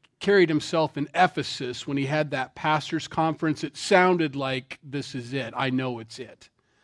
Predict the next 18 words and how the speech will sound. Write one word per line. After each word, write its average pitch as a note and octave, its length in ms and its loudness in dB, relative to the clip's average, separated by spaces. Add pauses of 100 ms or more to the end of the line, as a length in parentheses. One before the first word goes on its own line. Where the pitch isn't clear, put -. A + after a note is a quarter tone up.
(440)
And C#3+ 140 0
although C#3+ 280 2
the C#3+ 80 -2
Bible E3 340 4
doesn't C#3 320 -6
tell D#3+ 220 4
us D#3 160 -2
that D3+ 160 -2
he D3+ 160 2
knows, C#3+ 460 -2
the C3+ 120 -6
way D3 220 -2
he's C#3+ 240 -6
carrying C#3+ 400 -2
himself C3 440 -6
tells C3 320 -6
us B2+ 180 -12
that B2+ 160 -12